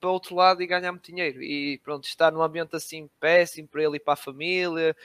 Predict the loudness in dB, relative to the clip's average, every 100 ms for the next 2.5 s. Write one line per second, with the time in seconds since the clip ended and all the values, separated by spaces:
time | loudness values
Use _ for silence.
0 | -20 _ -8 -4 -2 0 0 0 -2 -10
1 | -12 -12 -12 -14 -18 _ -2 0 2 2
2 | 6 4 6 6